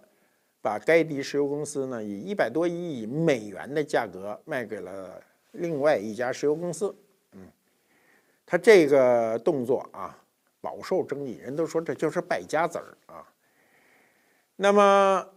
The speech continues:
由于家族大啊，你像家族产业你被卖了，那你肯定就引起各种官司啊，所以活得一点都不愉快。那么葛登呢，就是啊，卖完了这个石油公司啊，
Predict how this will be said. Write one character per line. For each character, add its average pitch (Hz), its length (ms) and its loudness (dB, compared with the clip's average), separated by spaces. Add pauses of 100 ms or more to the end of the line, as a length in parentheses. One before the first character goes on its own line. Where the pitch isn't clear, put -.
(800)
由 208 260 10
于 262 180 4
家 254 200 4
族 233 180 -4
大 220 180 -4
啊， - 420 -18
你 196 160 -6
像 220 160 -2
家 233 180 2
族 233 100 -4
产 147 240 -4
业 170 100 -4
你 131 120 -6
被 151 100 -2
卖 185 220 -4
了， 131 120 -2
那 151 100 -6
你 170 120 -6
肯 90 260 -14
定 143 180 -6
就 127 340 -4
引 131 240 -8
起 - 320 -12
各 220 400 4
种 127 220 -6 (340)
官 175 240 2
司 - 160 -4 (140)
啊， 151 120 -20
所 123 160 -16
以 127 300 -6
活 131 320 -8
得 196 80 0
一 208 100 -4
点 - 200 -8
都 147 80 -4
不 160 100 -4
愉 104 240 -8
快。 165 260 -4 (1700)
那 220 140 4
么 240 100 4
葛 180 220 4
登 277 240 2
呢， 233 240 -4 (340)
就 143 140 -4
是 117 360 0 (160)
啊， 98 300 -16
卖 196 160 2
完 160 180 4
了 185 120 0
这 175 120 0
个 147 140 0
石 147 140 -6
油 170 120 0
公 175 160 -4
司 175 220 -6
啊， 92 320 -10